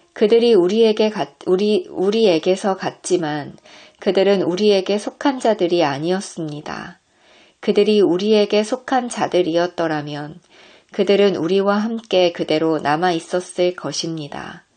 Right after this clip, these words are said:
그러나 결국에는 그들은 모두 우리에게 속한 자들이 아니라는 사실이 드러나게 되었습니다. 여러분은 거룩하신 분에게서 기름 부으심을 받아 모든 것을 알고 있습니다.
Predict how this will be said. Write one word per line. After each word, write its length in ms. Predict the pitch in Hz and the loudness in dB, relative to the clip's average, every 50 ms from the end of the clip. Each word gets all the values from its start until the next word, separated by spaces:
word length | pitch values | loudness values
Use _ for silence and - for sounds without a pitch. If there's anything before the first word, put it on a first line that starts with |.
| _ _ _ _ - - - - _ _ _ | _ _ _ _ -20 -20 -20 -20 _ _ _
그러나 400 | - 220 214 220 220 226 226 226 | -2 2 2 4 4 4 4 2
결국에는 920 | 226 226 160 160 160 - 202 208 208 196 185 190 190 190 185 160 143 143 | 2 2 2 2 2 0 0 0 2 0 0 0 -2 -2 -2 -4 -6 -6
그들은 460 | - 185 170 170 170 180 185 180 160 | -6 -2 0 2 2 4 2 2 2
모두 420 | 151 151 160 156 185 180 175 165 - | 0 -2 0 2 4 4 4 2 0
우리에게 640 | 156 180 202 202 202 196 185 185 - 185 185 202 | -2 0 0 2 2 2 2 0 0 -2 -2 -2
속한 420 | 208 - - _ - - 262 254 254 | -4 -8 -14 _ -2 -2 -2 -2 0
자들이 420 | - 226 185 185 180 175 180 180 | -2 -2 0 0 0 0 2 2
아니라는 600 | 151 131 127 147 170 180 185 180 180 185 190 202 | 0 0 -2 -4 -2 0 0 0 0 -2 -4 -6
사실이 540 | 214 - 226 220 - - 190 190 185 185 190 | -6 -6 -6 -4 -4 -4 -2 0 0 -2 -2
드러나게 640 | - - 190 180 180 180 175 165 160 165 160 160 156 | -4 -4 -4 -2 -2 -2 -2 -2 -2 -2 -2 -2 -2
되었습니다. 1000 | - 175 165 165 180 180 - - 165 156 143 135 131 - 117 - - - - - _ _ _ _ _ _ _ _ - - - - - - - - _ _ _ - | -2 -4 -4 -4 -4 -6 -8 -10 -10 -10 -8 -10 -10 -10 -10 -8 -10 -10 -14 -18 _ _ _ _ _ _ _ _ -20 -20 -20 -20 -20 -20 -20 -20 _ _ _ 2
여러분은 560 | 185 196 220 233 214 226 214 220 220 220 220 | 4 4 4 4 4 2 2 2 0 0 -2
거룩하신 680 | - - 175 185 214 214 - 233 226 220 - 220 214 | 0 0 2 2 2 0 0 0 0 0 0 -2 -2
분에게서 680 | 220 220 185 175 180 185 180 185 180 180 - 180 180 175 | 0 0 2 2 2 2 2 2 2 2 2 2 2 0
기름 380 | 175 - - 185 196 208 208 202 | 0 -2 -2 -2 0 0 0 0
부으심을 600 | 208 196 196 196 202 - - 185 175 180 175 175 | 0 0 0 0 -2 -4 -4 -2 -2 -2 -4 -4
받아 560 | - 175 139 - 147 143 139 135 135 - - _ - - - - - _ | -4 -6 -6 -4 -4 -4 -4 -4 -6 -10 -14 _ -20 -20 -20 -20 -14 _
모든 360 | - 180 190 190 226 220 214 214 | 0 2 2 4 2 2 2 2
것을 320 | 208 196 202 - 202 185 | 2 0 2 0 0 0
알고 340 | 151 123 147 156 - 185 185 | 0 0 0 0 2 2 2
있습니다. 880 | 165 - - - 175 170 165 151 147 - 135 131 123 123 151 170 - | 2 0 -2 -8 -8 -8 -8 -8 -8 -8 -10 -10 -10 -10 -12 -16 -18